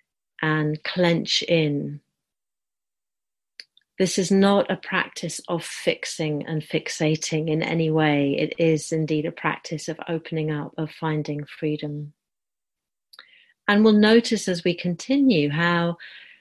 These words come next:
how it's possible to fixate on pretty much anything. Can we be patient in those moments of realizing, "Oh, I've closed in,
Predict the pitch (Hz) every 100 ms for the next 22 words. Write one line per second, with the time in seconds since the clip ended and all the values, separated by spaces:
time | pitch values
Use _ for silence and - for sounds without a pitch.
0 | _ _ _ _ _ - 196 196 - -
1 | 240 262 311 269 226 - 202 - - -
2 | 190 175 160 160 - 165 160 139 - 147
3 | 143 139 127 - 131 _ _ _ _ _
4 | _ _ _ - 185 180 180 180 170 170
5 | 185 180 185 160 165 160 156 160 170 185
6 | 175 - 165 160 180 220 202 151 139 135
7 | - 175 180 175 165 165 - 180 175 170
8 | 156 - 156 143